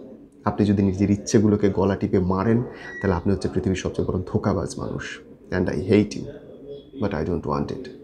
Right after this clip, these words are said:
I want to love you। প্রত্যেকটা মানুষের মতো আমিও আপনাকে ভালোবাসতে চাই। সুতরাং স্যাক্রিফাইসের গলা টিপে মেরে ফেলুন।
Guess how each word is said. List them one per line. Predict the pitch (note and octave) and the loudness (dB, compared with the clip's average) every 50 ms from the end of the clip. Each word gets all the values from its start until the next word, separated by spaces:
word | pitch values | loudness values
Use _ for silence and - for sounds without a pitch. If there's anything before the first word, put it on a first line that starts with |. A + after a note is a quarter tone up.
| - - - - - | -20 -20 -14 -8 -6
I | F2+ F2+ - | -6 -4 -4
want | - C#2+ D#2 | -6 -8 -8
to | - | -8
love | - - - - - - | -8 -8 -8 -10 -12 -12
you। | - - - - C3+ C3+ - - - - - - - - - - - - - - - - | -14 -14 -14 -14 -14 -16 -16 -16 -18 -20 -20 -20 -20 -20 -20 -20 -20 -20 -20 -14 -4 2
প্রত্যেকটা | - G#2+ - - - A#2 - - A2 | 2 2 2 2 0 0 2 4 2
মানুষের | G2 F#2+ G2 G#2 G#2 - G#2+ | 4 4 4 2 2 0 -2
মতো | G#2+ F#2+ - | -2 0 0
আমিও | F2+ F#2 G#2+ A2 | 0 2 4 4
আপনাকে | A2 A2 G#2 F#2 G2 | 4 2 0 -4 -4
ভালোবাসতে | F#2 G2 F#2+ F2+ F2+ F2+ F2+ - - E2+ | -4 -2 -2 -2 -2 -4 -6 -4 -6 -4
চাই। | - D2+ C2 - - - - - - - - - - - - - - - - - - - - - | -2 -2 -4 -4 -6 -10 -14 -16 -18 -20 -20 -20 -20 -20 -18 -18 -18 -18 -18 -20 -20 -20 -14 -8
সুতরাং | - G2 - G2+ F#2 F2 F2 - - - - - - - - | -6 -2 -2 0 0 0 -4 -6 -12 -20 -20 -20 -20 -20 -10
স্যাক্রিফাইসের | - - - G2 - - F#2 - F#2 F2+ G2 F#2 | -2 2 4 4 4 4 0 0 0 0 0 0
গলা | F2+ - F2+ F#2 F#2+ | 0 2 2 2 2
টিপে | F#2 - F#2+ - A2+ A#2 A2+ - - | 0 0 0 2 2 0 0 -2 -4
মেরে | A#2+ G2+ G2 F2+ F2+ | -2 2 2 2 2
ফেলুন। | E2+ - - - - - | 0 -2 -4 -4 -4 -4